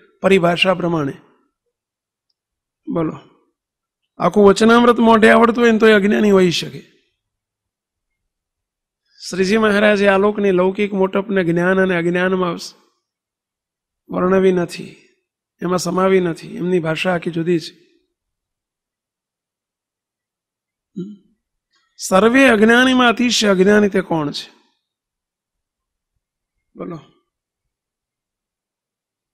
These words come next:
કોને કીધો મહારાજે? કો-, કોણ કહેશો?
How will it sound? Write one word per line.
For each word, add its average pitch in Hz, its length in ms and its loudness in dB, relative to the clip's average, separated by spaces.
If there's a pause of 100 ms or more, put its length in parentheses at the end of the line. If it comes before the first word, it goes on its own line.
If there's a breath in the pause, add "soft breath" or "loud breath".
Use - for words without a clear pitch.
(320)
કોને 185 260 -4
કીધો 170 260 -4
મહારાજે? 151 460 -10 (1600)
કો-, 165 180 -2
કોણ 175 240 -4
કહેશો? 160 360 -4